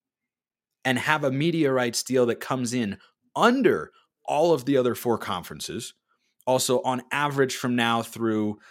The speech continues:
like, you know, around twenty thirty-six when the A C C's media's deal, media, <laughs> media, the A C C's media deal. I hate English so much.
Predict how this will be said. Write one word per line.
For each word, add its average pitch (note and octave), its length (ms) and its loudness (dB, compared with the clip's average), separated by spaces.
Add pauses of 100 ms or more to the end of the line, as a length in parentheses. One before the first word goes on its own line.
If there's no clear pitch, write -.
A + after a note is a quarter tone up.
(220)
like, A2 160 -4
you A#2 80 -4
know, A2 120 0
around G#2 300 0
twenty A2 320 -2
thirty-six G#2 720 -2
when G#2 120 -4
the F#2+ 80 -6
A G#2+ 120 -4
C G#2+ 160 -4
C's G2+ 400 -4 (140)
media's A2 560 -2 (140)
deal, A2 240 -2 (120)
media, A2 600 0 (300)
<laughs> - 280 -20
media, A#2+ 420 -2 (640)
the F3+ 140 0
A F#3 140 4
C F#3 260 0
C's F3 580 2
media D3+ 400 2
deal. B2+ 320 0
I G#2 60 2
hate - 260 -6
English F2 340 -8
so G#2+ 140 -4
much. E2 240 -8